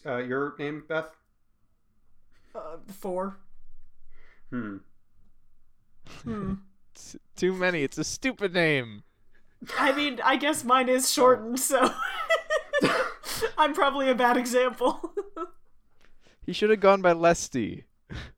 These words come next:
Speaker 2: <laughs>
Speaker 3: That's less letters.
Speaker 1: Then his name just means abandoned.
Speaker 2: Yeah. <laughs> It is less letters.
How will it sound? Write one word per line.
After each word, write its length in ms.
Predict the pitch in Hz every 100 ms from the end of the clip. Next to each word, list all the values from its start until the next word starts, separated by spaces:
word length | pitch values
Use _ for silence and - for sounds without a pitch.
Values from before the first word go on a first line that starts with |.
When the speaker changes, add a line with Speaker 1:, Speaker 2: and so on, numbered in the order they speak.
| _
Speaker 2:
<laughs> 60 | - - 640 - 659 659 554 - - - - - - - - - - - - - -
Speaker 3:
That's 260 | 202 220 -
less 280 | 214 214 208
letters. 800 | 185 180 127 101 - - - _ _ -
Speaker 1:
Then 300 | 123 151 214
his 180 | 226 180
name 200 | 196 196
just 240 | 196 -
means 320 | 180 180 180 - - - - - -
abandoned. 840 | 180 - 151 170 175 139 110 131 - - - - - - - _ _ - - -
Speaker 2:
Yeah. 140 | 349 762
<laughs> 60 | - - - 640 - - - - -
It 160 | 262 311
is 240 | 294 -
less 260 | - 302 -
letters. 600 | 277 302 226 247 269